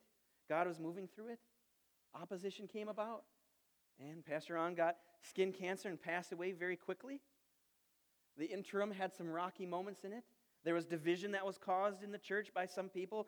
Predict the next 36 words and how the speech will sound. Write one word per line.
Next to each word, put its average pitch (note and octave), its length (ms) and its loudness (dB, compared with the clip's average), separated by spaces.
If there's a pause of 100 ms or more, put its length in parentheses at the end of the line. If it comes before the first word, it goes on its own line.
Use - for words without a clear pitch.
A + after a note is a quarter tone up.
(140)
who G#3 100 0
wanted F3+ 400 2 (320)
leadership, G#3 600 0 (100)
who F#3+ 80 0
wanted F#3 280 6
their G3 200 4
vision, G3+ 420 -2 (380)
weren't G3 200 4
willing G#3 320 4
to G3+ 180 -4 (360)
follow G3 300 6
the G3+ 140 2
elder's G3+ 320 2
vision. G#3+ 380 -4 (880)
And D#3+ 80 -4
so F#3 80 0
when F#3+ 100 6
I G3+ 120 6
got G#3 200 6
hired G#3 300 4
here, A3 200 4
it C4+ 80 2
was F#3+ 100 0 (320)
incredibly G3 560 2
important A3+ 460 2
to G#3+ 120 -6 (260)
cast A3+ 380 4
the G#3+ 80 2
vision G#3+ 340 4
that A3 140 2
God G3+ 240 6
had G3+ 140 0
been F#3+ 100 -2
giving G3+ 300 0
our G3+ 100 6
church A3 320 0